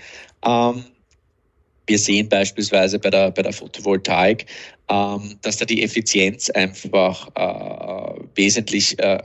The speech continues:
höher ist. Das heißt, man benötigt jetzt circa ein Drittel an Silber, das man noch vor, vor einigen Jahren benötigt hat in einem Solarpanel. Ähm, das heißt, für mich, wie gesagt, eben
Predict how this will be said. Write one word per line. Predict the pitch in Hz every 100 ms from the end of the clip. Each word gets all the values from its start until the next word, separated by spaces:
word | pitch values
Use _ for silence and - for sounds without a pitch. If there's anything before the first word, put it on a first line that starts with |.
| 107
höher | 101 110 143
ist. | 113 117 -
Das | 110 107
heißt, | 98 -
man | 101
benötigt | 95 98 98 104 -
jetzt | 95 104 -
circa | - 113
ein | 110 104
Drittel | 98 127 - 139 110 - - - -
an | - 110
Silber, | 113 - 127 147 147 143 143
das | 139 117 113
man | 117
noch | 117 110
vor, | - 113 110 107
vor | 117
einigen | 98 104 113 110
Jahren | 104 95 113
benötigt | 117 107 98 95 104 101
hat | 92 87
in | -
einem | 95 92
Solarpanel. | - 101 90 82 - 92 85 76 73 - - -
Ähm, | 107 107 113 120 - - 131
das | 143
heißt, | 165 160 - - -
für | - 156
mich, | 151 190 190 -
wie | 147
gesagt, | 151 196 185 -
eben | 131 131